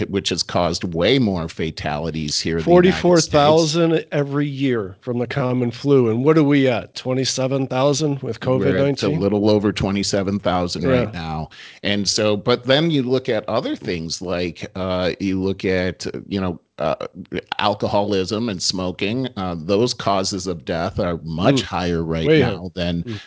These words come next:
Speaker 1: than anything that covid nineteen is doing. And we even take a look at suicide rates that are out there too. They, you know, um,
Speaker 2: Good point.
Speaker 1: there are, uh, <laughs> I, I, even abortion is something that, uh, you know, uh,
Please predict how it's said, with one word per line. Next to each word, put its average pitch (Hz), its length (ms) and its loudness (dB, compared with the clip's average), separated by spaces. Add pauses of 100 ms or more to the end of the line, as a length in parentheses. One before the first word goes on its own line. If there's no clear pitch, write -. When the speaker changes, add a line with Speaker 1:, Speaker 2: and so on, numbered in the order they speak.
Speaker 1:
than 98 180 2
anything 98 420 0
that 87 200 -4
covid 87 340 -2
nineteen 90 600 -2
is 87 200 -2
doing. 82 380 -4 (300)
And 151 80 2
we 214 60 2
even 147 220 2
take 123 240 2
a - 20 2
look 110 220 2
at 87 120 0
suicide 98 640 0
rates 78 320 -4
that 85 220 -2
are 78 80 -2
out 78 240 -6
there 82 180 0
too. 101 480 0
They, 104 380 -2 (240)
you 117 80 -2
know, 110 240 2 (320)
um, 101 240 2
Speaker 2:
Good 101 160 0
point. 127 280 0 (140)
Speaker 1:
there 123 340 4
are, 107 400 2 (140)
uh, 95 300 -2 (100)
<laughs> - 100 -16
I, - 440 -2
I, 92 320 -2 (340)
even 165 300 4
abortion 95 640 -2
is 78 120 -6
something 85 520 -6
that, 80 340 -6
uh, 80 300 -2
you 90 80 -6
know, 87 260 -4 (320)
uh, 90 120 -2